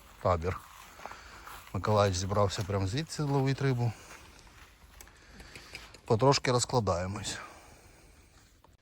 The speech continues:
Так, друзі, ми вже так потрошечку будемо робити нашу прикормку. Це лящ, е, шоколад бісквіт від компанії Інтеркріль.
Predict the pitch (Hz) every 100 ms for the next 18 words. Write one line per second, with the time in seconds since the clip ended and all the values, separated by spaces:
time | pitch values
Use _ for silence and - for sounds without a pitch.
0 | _ - 165 127 139 110 107 - - -
1 | - - - - _ _ - 120 131 127
2 | 123 123 - 123 131 - - 120 117 120
3 | 117 113 104 - - - - - _ _
4 | - _ _ _ 117 110 123 113 107 -
5 | - - - - 117 - 107 117 117 98
6 | 95 92 135 117 92 123 127 127 - -
7 | - 113 107 117 104 120 113 123 - 190
8 | 165 135 139 135 143 139 131 - 131 135
9 | 123